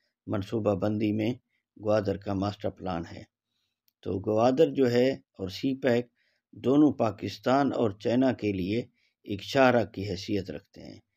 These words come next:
और दोनों इंशाअल्लाह अज़ीज़ आपस में मिलजुल कर पाकिस्तान की तरक्की और चाइना तरक्की के लिए, चाइना की तरक्की के लिए आपस में मुतहद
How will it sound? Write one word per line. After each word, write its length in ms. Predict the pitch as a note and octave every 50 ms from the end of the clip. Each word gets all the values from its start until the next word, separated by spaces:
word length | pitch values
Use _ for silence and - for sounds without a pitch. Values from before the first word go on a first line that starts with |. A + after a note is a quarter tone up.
| _ _ _ _ _ _ _ -
और 100 | G2+ F#2+
दोनों 380 | G#2+ A#2+ C3 C#3 C#3+ C#3 A#2+
इंशाअल्लाह 580 | A#2 A#2+ A2+ - - B2+ A2 A2 G#2 G2+ G#2+ G#2
अज़ीज़ 420 | G2+ G2 G2+ G2+ A2 A2+ A#2+ A#2+ - -
आपस 340 | G#2+ G#2 - G#2+ A2+ - - G2
में 260 | G2 G2 A2+ A2 - _ _ _ _ _ _ _ _ -
मिलजुल 420 | A2+ A2 A#2 A2+ A#2 A#2 A2+ G#2
कर 160 | G#2+ A#2 A2+
पाकिस्तान 600 | A2 - - G#2 G2 - - - - A2 A2+ G#2+ G2
की 120 | G2+ G2+
तरक्की 560 | F#2+ - G2+ G2 F#2+ - - C3+ C3+ C3+ - _ _ _ _ _ _ _ -
और 180 | - G#2+ F#2+ -
चाइना 240 | - A#2 A#2+ A#2+ A#2
तरक्की 380 | G2+ - G#2 G2 - - A2
के 160 | F#2+ - G#2 G2
लिए, 200 | F#2 G2 F#2 F#2
चाइना 340 | - - - A#2 B2 B2
की 120 | G#2 G#2+ G2+
तरक्की 360 | - G2+ G2+ F2 - G2+ F2+
के 180 | F#2 - F#2 F2+
लिए 320 | F2 F2+ G2 A2+ C#3 - _ _ _ _ _ _ _ -
आपस 360 | G#2 G2+ - - - - - -
में 120 | G2+ G#2+
मुतहद 520 | G2+ G2+ G2 F#2 - A2+ A#2 A2+ G#2 G2+